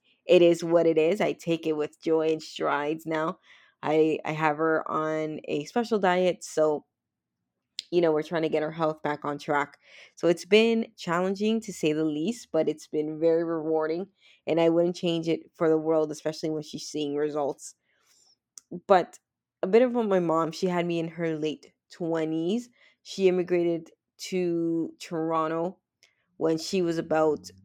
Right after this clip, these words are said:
thirty-three, thirty-four, around this age. So I can kinda see in her head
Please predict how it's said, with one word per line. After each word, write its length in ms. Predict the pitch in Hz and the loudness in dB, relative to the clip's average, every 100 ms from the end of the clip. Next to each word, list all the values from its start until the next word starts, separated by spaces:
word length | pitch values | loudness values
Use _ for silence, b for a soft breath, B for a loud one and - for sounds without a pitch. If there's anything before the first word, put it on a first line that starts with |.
| _ - | _ 0
thirty-three, 920 | 175 165 160 - - 160 180 254 - _ | 2 2 -2 -10 -12 -4 -2 -2 -8 _
thirty-four, 540 | 165 151 - 160 202 - | -4 -4 -4 -2 -2 -2
around 380 | 156 160 160 156 | -2 -2 -2 0
this 220 | 180 - | -2 0
age. 360 | 151 165 214 - B B | 0 2 0 -4 B B
So 120 | - | 2
I 60 | 220 | 2
can 220 | 226 240 | 4 0
kinda 340 | 240 247 285 294 | 0 -4 -4 -6
see 400 | - - 185 175 | -8 -8 -2 -2
in 80 | |
her 140 | 165 165 | -2 -6
head 500 | - 180 151 151 | -10 -8 -6 -4